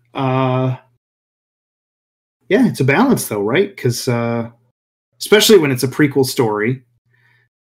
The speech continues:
um, but also, you know, I've established myself as a certain, certain kind of storyteller, and I think people have expectations about what that means. Um,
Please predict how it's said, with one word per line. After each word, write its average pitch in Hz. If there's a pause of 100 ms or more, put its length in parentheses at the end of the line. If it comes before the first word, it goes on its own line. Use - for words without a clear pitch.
(140)
um, 113
but 160
also, 190
you -
know, 156
I've 185
established 151
myself 175
as 170
a -
certain, 185
certain 185
kind 185
of -
storyteller, 139
and 113
I 117
think 135
people 131
have 131
expectations 131
about 131
what 131
that 131
means. 127 (1200)
Um, 107